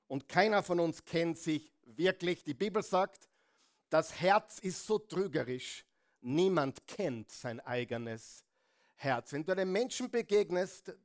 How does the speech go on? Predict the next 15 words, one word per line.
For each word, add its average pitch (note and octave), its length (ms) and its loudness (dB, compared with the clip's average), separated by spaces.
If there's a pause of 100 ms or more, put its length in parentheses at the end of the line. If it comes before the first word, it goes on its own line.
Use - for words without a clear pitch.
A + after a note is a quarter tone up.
der E3 160 2
von F3 180 -2
sich A#3 240 -8
überzeugt F#3+ 680 -2
ist F#3 140 -2
und D#3+ 180 0 (260)
wie D#3+ 240 -2
gut A3+ 360 2
er G3+ 100 8
ist F#3+ 240 6
und E3+ 180 0
wie A3 140 -4
gerecht F#3+ 560 2
er E3 140 6
ist, - 340 -4